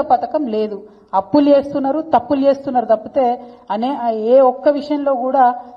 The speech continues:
ఏదో గొప్పగా పనిచేస్తున్నారు అనేటటువంటి ఆలోచన కనపడతలేదు. పెట్రోల్ బంక్ పెట్టించినామన్నారు బ్రదర్ మహిళలకు, ఏంది మొత్తం జిల్లా సమాఖ్యలో అంటే వేలాది మంది మహిళలకు కలిసి దాని లాభం పంచుతారంట. అంటే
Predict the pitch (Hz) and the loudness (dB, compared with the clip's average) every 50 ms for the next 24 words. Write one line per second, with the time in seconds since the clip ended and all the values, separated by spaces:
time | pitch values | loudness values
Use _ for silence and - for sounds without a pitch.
0 | - - 240 240 240 226 233 226 220 - 285 285 294 285 294 - 262 254 247 262 | -12 -8 -4 -4 -4 -2 -2 -4 0 2 2 4 4 2 0 -2 -4 -2 -2 -4
1 | 247 254 - 269 247 233 226 226 226 226 226 220 233 220 233 220 214 208 202 202 | -4 -4 -6 -4 -2 0 0 0 -2 -4 -6 -6 -8 -10 -10 -10 -10 -10 -10 -12
2 | 202 208 - 277 285 277 - 202 202 - - 190 - - 190 185 180 180 - - | -12 -14 -14 -16 -14 -12 -12 -14 -12 -12 -14 -12 -12 -12 -14 -14 -14 -16 -20 -20
3 | _ _ _ _ - 254 247 254 320 320 311 - 285 285 285 302 285 269 277 262 | _ _ _ _ 0 0 2 4 4 2 2 0 -2 -2 0 0 -2 -2 -2 -6
4 | 254 - 302 262 240 240 233 220 208 208 202 196 208 196 196 196 202 208 214 202 | -10 -8 -8 -6 -4 -4 -2 -4 -2 -2 -4 -2 -4 -4 -6 -8 -10 -8 -6 -6
5 | 196 190 - - 196 196 - _ _ _ _ _ - 233 247 269 269 262 277 254 | -6 -8 -10 -14 -18 -18 -20 _ _ _ _ _ 2 2 4 4 2 0 -2 -4
6 | 233 233 233 - - 294 294 277 - - 247 254 277 277 277 285 269 262 262 254 | -4 -6 -6 -2 0 0 0 0 -2 -8 -4 -2 0 0 0 -2 -4 -4 -4 -4
7 | 254 - 269 254 247 233 220 220 220 254 233 196 214 226 240 262 277 285 285 294 | -4 -4 -4 -2 0 0 -2 -2 -2 -6 -6 -2 -2 0 2 4 4 4 2 2
8 | 262 269 262 262 240 233 240 247 254 254 247 247 233 233 226 226 - 294 285 262 | -2 -6 -6 -6 -6 -6 -4 -4 -4 -6 -6 -4 -4 -4 -6 -4 -6 -6 -6 -4
9 | 233 214 214 220 233 247 233 214 214 214 - - 220 202 196 180 - - - _ | -4 -2 -2 -2 -2 -2 -4 -6 -8 -8 -8 -6 -6 -6 -6 -10 -14 -18 -20 _
10 | _ _ _ - 226 233 269 | _ _ _ 0 2 2 2